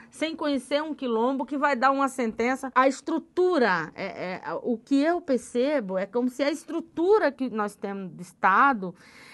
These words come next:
ela não coubesse esse pensamento que, que tá se construindo.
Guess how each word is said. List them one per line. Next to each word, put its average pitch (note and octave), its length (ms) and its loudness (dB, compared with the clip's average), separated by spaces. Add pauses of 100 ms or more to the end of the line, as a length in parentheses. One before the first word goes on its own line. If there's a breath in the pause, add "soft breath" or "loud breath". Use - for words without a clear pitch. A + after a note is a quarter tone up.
(120)
ela C#4 300 10
não D4 280 2
coubesse A#3+ 1120 4 (580)
esse C#4 300 4
pensamento D#4 800 0
que, E4+ 180 -6 (140)
que - 100 -12
tá D4 200 -4
se - 100 -16
construindo. D#4 880 -8